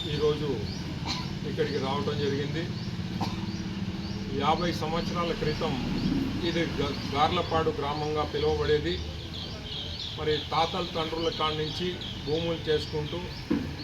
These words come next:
మరి ఆనాడు మక్తేదారులు ఇచ్చిన భూములు కావచ్చు, మరి ఫారెస్ట్ కొన్ని ప్రభుత్వ భూములు కావచ్చు, వారు వ్యవసాయం చేసుకుంటున్న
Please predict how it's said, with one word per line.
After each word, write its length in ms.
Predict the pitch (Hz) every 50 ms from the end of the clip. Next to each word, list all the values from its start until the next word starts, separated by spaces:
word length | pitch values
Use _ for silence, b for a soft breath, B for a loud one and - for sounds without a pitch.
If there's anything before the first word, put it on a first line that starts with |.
| - - - - 78 - - -
మరి 160 | 151 160 165 165 - 156
ఆనాడు 380 | 160 170 170 175 180 180 175 170 156 135 117 - - - - - - - - - - - - - - - - - - - - - - -
మక్తేదారులు 560 | - - - - 196 190 185 185 180 170 170 170
ఇచ్చిన 180 | 156 147 170 165 147 143
భూములు 300 | 151 160 165 165 156 151 151
కావచ్చు, 380 | 151 151 151 147 - - - 180 190 - - - - - - - - - - - - - 165
మరి 180 | 156 156 160 156 151 135 - -
ఫారెస్ట్ 440 | 147 147 170 165 175 180 - - 180 -
కొన్ని 260 | 175 156 160 156 151 147 139 135 127 127 - - - -
ప్రభుత్వ 360 | 160 160 165 196 196 - 185 170 165
భూములు 280 | 165 165 165 160 156 143 151
కావచ్చు, 360 | 151 151 151 147 - - 170 175 175 - - - - - - - - - - - - - - - - - - - - -
వారు 260 | 160 170 165 165 165 147 127 113 - - - - - - - - - - - - - - - - - 143
వ్యవసాయం 480 | 147 147 156 156 151 196 202 214 190 175 165
చేసుకుంటున్న 580 | 170 165 160 - - 170 160 156 156 156 156